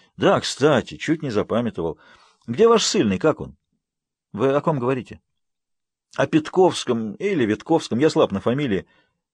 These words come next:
Э, Виткевич, по-видимому». «Совершенно верно. Ну, какая разница, в конце концов?» Яновский внимательно посмотрел на Маслова. Тот был занят перчатками, голландская лайка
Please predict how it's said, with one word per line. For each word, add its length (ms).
Э, 240
Виткевич, 560
по-видимому». 520
«Совершенно 580
верно. 400
Ну, 80
какая 280
разница, 360
в 40
конце 240
концов?» 380
Яновский 460
внимательно 560
посмотрел 440
на 100
Маслова. 500
Тот 140
был 140
занят 260
перчатками, 600
голландская 640
лайка 720